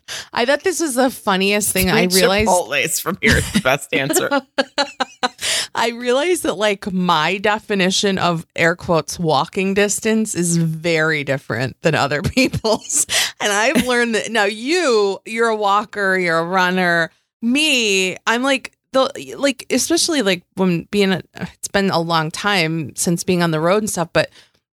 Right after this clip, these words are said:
Speaker 2: like, a front desk at a hotel, like, "Oh, is there a coffee shop or a whatever, whatever?" "Oh, yeah, yeah, it's walkable. Um, it's ba-, ba-,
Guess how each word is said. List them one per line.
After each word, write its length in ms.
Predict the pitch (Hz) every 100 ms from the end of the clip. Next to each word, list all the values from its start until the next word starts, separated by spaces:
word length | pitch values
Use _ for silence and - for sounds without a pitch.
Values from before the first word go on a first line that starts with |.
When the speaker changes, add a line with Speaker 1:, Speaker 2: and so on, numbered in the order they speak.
| -
Speaker 2:
like, 200 | 233 240
a 60 |
front 300 | 247 240 226
desk 280 | 208 196 -
at 60 | 196
a 40 |
hotel, 380 | 196 180 208 185
like, 240 | 180 185 -
"Oh, 220 | 359 359
is 120 | 330 254
there 140 | 277
a 60 | 254
coffee 400 | - 233 233 220
shop 520 | - 214 208 208 -
or 120 | 185
a 60 | 175
whatever, 420 | 190 202 202 202
whatever?" 260 | 202 202 -
"Oh, 120 | 381
yeah, 140 | 359 349
yeah, 180 | 330 262
it's 160 | -
walkable. 760 | 233 220 233 202 175 156 143 -
Um, 240 | 175 165
it's 200 | 170 -
ba-, 100 | -
ba-, 220 | 196 233